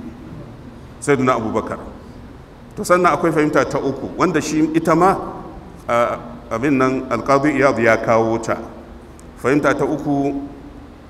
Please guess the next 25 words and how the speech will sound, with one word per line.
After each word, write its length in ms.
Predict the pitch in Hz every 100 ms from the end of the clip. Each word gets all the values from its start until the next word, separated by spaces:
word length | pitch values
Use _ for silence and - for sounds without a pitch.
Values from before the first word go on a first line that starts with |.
| -
ita 240 | 139 135 151
ce, 240 | - 104 - - - - - 107
akwai 240 | - 147
malaman 300 | 135 127 143
da 40 | 123
suke 200 | 127 127
cewa 720 | - 131 113 113 110 - - - - - - - - -
saddaqa 640 | - 135 110 104 160 156 127
bihi 380 | 127 135 147
din 180 | 147 156 139
nan 120 | 156
sahabbai 600 | 147 127 120 107 143 143
ne 120 | 131
gaba 300 | 135 120 131
ɗaya, 140 | 135 131
ba 100 | 120
Sayyidina 300 | 120 117 107
Abubakar 320 | 107 107 95
kaɗai 260 | 104 98 92
ba. 160 | 92 - - - - - - - - - - - - - - -
Kaga 360 | 107 110 113 113
saddaqa 420 | - 107 135 120 113
bihil 200 | 104 107
mu'minun, 960 | 110 139 156 147 120 120 110 - - 101
muminai 640 | 120 127 123 127 147 156